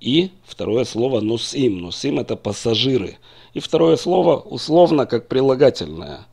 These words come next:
То есть у нас получится в переводе «самолёт пассажиров», дословно, по смыслу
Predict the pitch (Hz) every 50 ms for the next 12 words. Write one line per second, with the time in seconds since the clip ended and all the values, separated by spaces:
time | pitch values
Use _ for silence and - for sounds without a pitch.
0 | _ _ - - - 156 151 - - - 147 151 147 - - - - 131 113 -
1 | - 107 104 107 131 160 180 175 190 170 165 165 - - - - - - - -
2 | - - - - _ _ _ - - 123 127 131 131 139 147 147 139 - - -
3 | 101 92 - - 95 87 87 90 90 90 87 101 147 180 - - - - 135 135
4 | - 151 170 175 180 - 185 175 180 180 - _ _ 117 104 - - 165 175 -
5 | - 185 185 185 180